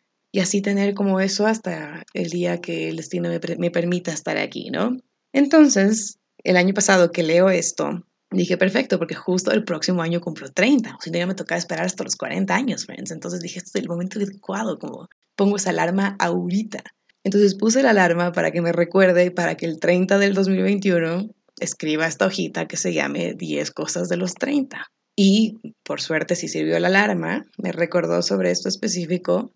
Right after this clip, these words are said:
y el miércoles treinta de junio de dos mil veintiuno me tomé un ratito para sentarme y escribir diez cosas de los treinta. Así que eso les voy a compartir el día de hoy,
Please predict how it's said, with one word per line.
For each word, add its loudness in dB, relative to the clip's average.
y -10
el -6
miércoles -2
treinta -2
de 0
junio -2
de 0
dos -4
mil -2
veintiuno -2
me 0
tomé 4
un 4
ratito 2
para 2
sentarme -2
y 2
escribir -2
diez 0
cosas -4
de 0
los -6
treinta. -8
Así -6
que -2
eso -2
les -2
voy -6
a -10
compartir -10
el 6
día 6
de 2
hoy, 2